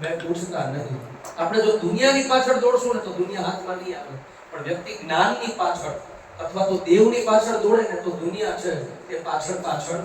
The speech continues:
આવવાની. તો સૂંઢ મોટી. પછી એકદમ ભગવાન ગણેશજીની આંખ છે ને, તે ઝીણી છે. આ માઇક્રો ઓબ્ઝર્વર.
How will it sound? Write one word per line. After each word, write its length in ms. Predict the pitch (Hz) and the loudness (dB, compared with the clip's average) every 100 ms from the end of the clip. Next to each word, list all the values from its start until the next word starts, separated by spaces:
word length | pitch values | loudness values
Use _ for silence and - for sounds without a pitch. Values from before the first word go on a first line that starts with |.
| - - - | -8 -14 -8
આવવાની. 420 | 151 151 - 131 120 | -2 -2 -2 -4 -6
તો 380 | - 160 135 - - | -4 -4 -4 -8 -2
સૂંઢ 320 | 185 202 214 | 0 2 0
મોટી. 220 | 196 - - - - - 185 | 0 -2 -6 -10 -14 -16 -6
પછી 300 | 196 214 214 | -6 0 0
એકદમ 320 | 233 165 - | 2 0 0
ભગવાન 500 | 185 208 226 233 226 185 | 0 2 2 2 0 0
ગણેશજીની 540 | 185 240 - 240 233 | 2 2 2 0 0
આંખ 380 | - 220 233 240 | 2 4 4 2
છે 240 | 247 247 | -2 -4
ને, 60 | 220 | -4
તે 300 | 214 - 151 | -8 -10 -8
ઝીણી 160 | 185 | -6
છે. 260 | 165 - 131 131 - - - - - - - - | -6 -10 -16 -18 -20 -20 -20 -20 -20 -20 -18 -2
આ 100 | 185 | 0
માઇક્રો 400 | 185 160 - 226 | 4 2 4 4
ઓબ્ઝર્વર. 560 | 175 180 175 151 135 | 4 4 0 -2 -2